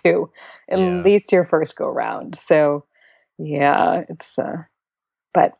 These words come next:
Speaker 2: Have you, have you read Launch by Jeff Walker?
Speaker 1: No, and I've heard that a couple times. I think I'm gonna
Speaker 2: I
Speaker 1: have
Speaker 2: think you need
Speaker 1: to.
Speaker 2: to,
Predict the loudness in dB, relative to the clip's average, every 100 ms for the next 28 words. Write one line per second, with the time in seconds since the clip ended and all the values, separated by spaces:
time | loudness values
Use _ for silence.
0 | _ -10 -8 -8 -8 -8 -8 -8 -8 -4
1 | 0 0 -2 -8 _ _ _ _ -6 -4
2 | -4 -8 -10 -10 -10 -12 -12 -12 -12 -12
3 | -14 -20 -20 _ _ -2 4 6 6 6
4 | 6 6 4 0 0 2 2 4 2 2
5 | 0 0 0 -2 -6 -6 -10 -14 -14 -14
6 | -14 -4 -4 -2 0 0 0 0 4 2
7 | 0 -4 -8